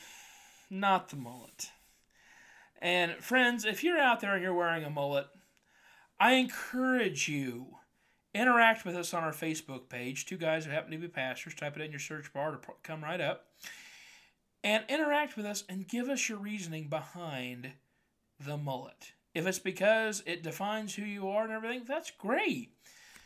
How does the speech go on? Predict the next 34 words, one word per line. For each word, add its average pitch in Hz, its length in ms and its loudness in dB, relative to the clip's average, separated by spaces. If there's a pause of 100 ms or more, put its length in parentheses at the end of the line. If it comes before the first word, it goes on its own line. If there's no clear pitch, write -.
(440)
But 190 220 -2
what 240 100 2
about 247 220 4
the 233 140 2
other 233 160 4
hundred 165 340 -2
eighty-nine 151 400 -4
thousand 135 540 -4
guys 131 340 -4
who 135 120 -10
are 127 60 -8
wearing 135 380 -8
the 123 160 -10
s-, - 160 -8
exact 143 500 -8
same 165 260 -6
haircut? 131 580 -10 (1400)
And 185 100 4
again, 185 400 4
we're 135 120 -10
not 160 220 -2
trying 180 280 -6
to 196 40 -6
be 214 140 -4
judgmental. 156 760 -4 (580)
We 147 160 -4
just 147 400 -2
don't 151 220 -6
understand 127 720 -8
it. 123 140 -20 (420)
And 185 80 -4
we 214 120 -2
encourage 226 560 -4
you 120 300 -6